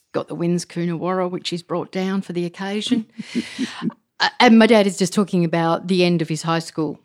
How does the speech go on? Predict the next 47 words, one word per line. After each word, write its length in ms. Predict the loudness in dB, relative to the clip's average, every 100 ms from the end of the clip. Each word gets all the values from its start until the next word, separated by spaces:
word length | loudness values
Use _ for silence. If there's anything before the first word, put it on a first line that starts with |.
| _ _ 0
and, 520 | 2 2 0 -4 -4 0
uh, 400 | 2 2 -4 -12 -10
how, 800 | -2 0 2 0 -2 -8 -14 -20 _ -20 -20
you 1040 | -20 -16 -16 -18 -20 -16 -14 -14 -4 2 4
know, 100 | 4
there 140 | 4
was 140 | 2 -2
a 40 |
certain 380 | 0 0 0 -6
respect 640 | -2 0 0 -2 -2 -2 -2
for 120 | -4
the 100 | -2
military, 920 | -2 -2 -4 -2 -2 -2 -4 -8 -12 -6
um, 340 | -4 -4 -4
a 80 | -6
certain 360 | -2 -2 -2 -2
urge 600 | 0 2 2 -2 -6 -8
that 100 | -8
he 160 | -8 -6
can 180 | -4
remember 640 | -2 -2 0 0 0 -2 -4
sort 140 | -12 -10
of 100 | -4
being 240 | 0 0
born 400 | 0 0 0 0
in 140 | -2 -2
him 280 | -2 -2
at 80 | -2 -6
a 100 | -6
very 240 | -2 -2
young 200 | -2 -4
age 240 | -2 -2 -4
that 80 | -4
you 100 | -4
had 140 | -6
to 60 | -10
protect 340 | -12 -12 -10
the 80 | -6
home 220 | -4 -4
front, 280 | -2 -2 0
that 80 | -4
you 80 |
had 140 | -4 -8
to 60 |
protect 380 | -10 -8 -6 -6
the 80 | -6
women. 460 | 0 2 2 0